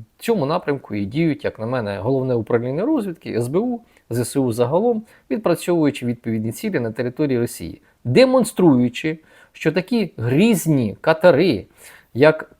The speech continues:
Ковровець, коли колись були, е, такою, е,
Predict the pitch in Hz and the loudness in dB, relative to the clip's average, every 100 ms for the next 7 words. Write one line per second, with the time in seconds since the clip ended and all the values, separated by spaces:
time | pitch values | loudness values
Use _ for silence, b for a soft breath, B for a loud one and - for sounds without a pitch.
0 | _ 175 185 165 143 156 101 - 117 151 | _ 2 4 4 6 4 4 -2 -2 0
1 | 165 147 165 113 110 143 165 135 - _ | 2 2 2 0 0 4 4 2 -4 _
2 | _ _ _ _ _ 120 117 110 123 147 | _ _ _ _ _ -4 -4 -4 -2 2
3 | 151 135 | 4 4